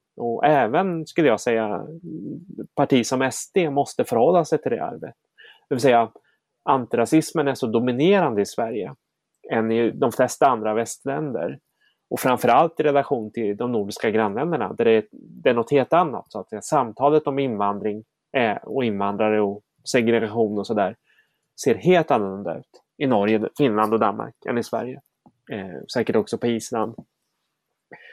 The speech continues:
Eh, så, eh, det är liksom ett, eh, schizofrent land, Sverige. Eh, och sen finns det en hel del som tyder på att, eh, särskilt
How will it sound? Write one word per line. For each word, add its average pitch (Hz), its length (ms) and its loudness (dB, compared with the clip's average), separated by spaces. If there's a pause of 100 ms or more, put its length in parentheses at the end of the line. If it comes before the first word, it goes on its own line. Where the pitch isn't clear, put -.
(320)
Eh, 104 280 2
så, 117 280 6 (580)
eh, 104 380 0 (400)
det 127 140 6
är 147 60 6
liksom 147 300 0
ett, - 340 -4
eh, 113 380 2 (160)
schizofrent 160 640 2
land, 101 240 -4
Sverige. 95 320 -6 (520)
Eh, 107 280 0 (380)
och 120 260 2 (260)
sen 175 240 2
finns 202 420 2
det 175 80 2
en 135 120 0
hel 165 300 0
del 123 140 2
som 117 180 -4
tyder 156 280 2
på 101 200 2
att, - 160 -2 (300)
eh, 110 280 -4
särskilt 160 520 0